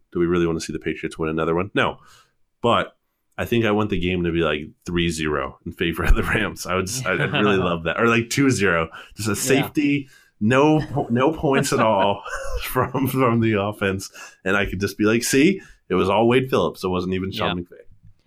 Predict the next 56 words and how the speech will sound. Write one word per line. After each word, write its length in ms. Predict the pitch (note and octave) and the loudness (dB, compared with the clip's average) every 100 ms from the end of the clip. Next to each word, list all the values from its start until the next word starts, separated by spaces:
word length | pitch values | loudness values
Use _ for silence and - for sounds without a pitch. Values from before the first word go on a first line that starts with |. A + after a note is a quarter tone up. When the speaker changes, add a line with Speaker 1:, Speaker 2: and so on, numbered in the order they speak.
| _ _ - | _ _ -4
Speaker 2:
When 160 | F3+ G#3+ | 0 0
I 120 | B3+ | -2
sit 300 | - A3 - | 0 -2 0
down 460 | D#3 C#3+ D3 D#3 | -2 0 -4 -6
in 180 | C#3 C#3 | -8 -8
front 240 | - D3 C3+ | -2 -2 -2
of 60 | |
the 80 | A#2+ | -6
T 220 | - C#3 A#2+ | -6 -6 -4
V, 300 | B2 B2+ C3 | -4 -4 -4
I 160 | C3 C#3 | -4 -2
will 160 | C3+ | -2
probably 560 | - C#3+ B2+ B2+ C3 B2+ | -4 -2 -2 -2 -4 -4
just 340 | C3+ B2 - | -4 -6 -6
viscerally 600 | C3+ B2+ C3+ B2+ A#2 A#2+ | -6 -4 -2 -4 -4 -6
start 280 | - C#3 A2 | -4 -4 -4
rooting 280 | B2 A#2+ A#2+ | -6 -8 -8
for 120 | B2 | -8
the 80 | A2+ | -8
Rams 420 | A2 A2+ A#2 B2 | -6 -6 -2 -4
just 200 | - A#2 - - - | -2 -2 -2 -4 -4
because 500 | A#2+ - A#2 A#2 A#2 | -6 -8 -6 -6 -4
I'll 140 | A2 | -6
have 200 | A#2 A2 | -6 -6
that 160 | A#2 G#2+ | -6 -6
reaction 500 | A2 A2 A2+ B2+ A2+ | -8 -6 -6 -6 -6
watching 340 | G#2 A2 A#2+ | -6 -6 -8
the 80 | A2 | -10
Patriots. 500 | - A2+ - B2+ B2 | -6 -8 -6 -8 -8
But 220 | - A#2+ | -6 -6
there's 160 | D3 C3+ | -4 -4
a 60 | C3+ | -2
couple 300 | A3 C#4+ G#3 | -2 -2 -2
reasons 520 | F3+ E3+ D#3 D3 - _ _ - _ _ | 0 0 -2 -6 -8 _ _ -20 _ _
to 280 | G#3 G3+ F3 | -2 0 0
root 260 | C#3+ F#3+ - | 0 0 0
for 200 | D#3+ C#3+ | -2 0
New 200 | B2+ A#2+ | -2 -4
England 340 | A#2 G#2+ G2 | -6 -8 -10
here. 220 | G2+ E2+ | -12 -14
First 480 | - - C#4 D4+ - | -8 0 2 0 -2
is 220 | D3 B2+ | -4 -2
that 220 | B2+ A#2 C#3+ | -2 -2 -2
if 180 | D#3+ | -6
New 200 | F3 F3 | -2 0
England 380 | A3+ C4+ F#3+ C3+ | 0 0 -2 -2
wins 400 | A#2+ A#2 C#3+ C3+ | -4 -4 -6 -6
and 160 | B2 A#2+ | -8 -6
Tom 240 | C3+ C#3 | -6 -4
Brady 320 | C3+ C3 C3+ | -2 -2 -2
gets 320 | B2+ C3 - - | -2 -4 -4 -6
his 360 | B2+ A#2+ A2+ | -2 -2 -4
sixth 500 | - C#3+ C3+ - - | -6 -4 -4 -8 -14
Super 300 | - C#3 C3 | -8 -6 -6
Bowl 200 | B2 A#2+ | -4 -4
title, 420 | - B2 C3 D3+ | -4 -4 -2 -4